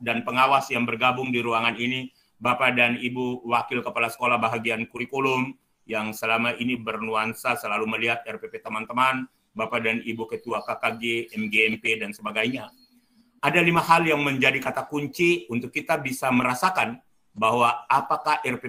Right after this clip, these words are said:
P kita itu bernuansa literasi atau numerasi atau tidak. Yang pertama, pastikan bahwa tujuan pembelajaran kita memua-, bermuatan A B C D.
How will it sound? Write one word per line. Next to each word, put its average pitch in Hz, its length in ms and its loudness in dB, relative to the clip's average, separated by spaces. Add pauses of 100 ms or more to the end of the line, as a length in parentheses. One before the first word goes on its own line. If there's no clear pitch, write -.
P 127 160 -8
kita 131 320 -4
itu 127 240 -6
bernuansa 113 640 -2
literasi 110 720 -6
atau 98 320 -6
numerasi 107 560 -4
atau 92 160 -10
tidak. 87 320 -20 (640)
Yang 139 160 2
pertama, 170 480 4 (500)
pastikan 202 400 2
bahwa 185 240 6
tujuan 185 320 2
pembelajaran 156 560 0
kita 165 240 -4
memua-, 143 560 0
bermuatan 139 720 0
A 127 160 2
B 123 160 0
C 127 120 -6
D. 123 200 -6